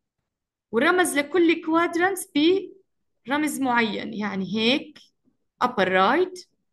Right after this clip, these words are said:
هيك upper left، هيك lower left، وهيك lower right.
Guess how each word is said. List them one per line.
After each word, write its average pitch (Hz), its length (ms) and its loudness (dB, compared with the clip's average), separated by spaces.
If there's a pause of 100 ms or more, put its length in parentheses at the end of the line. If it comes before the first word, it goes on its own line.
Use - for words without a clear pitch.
(500)
هيك 226 560 -2 (1160)
upper 220 240 0
left، 202 640 -4 (680)
هيك 214 500 -4 (560)
lower 220 400 -2 (340)
left، 214 720 -6 (1120)
وهيك 240 720 -4 (2500)
lower 247 560 -2 (440)
right. - 520 0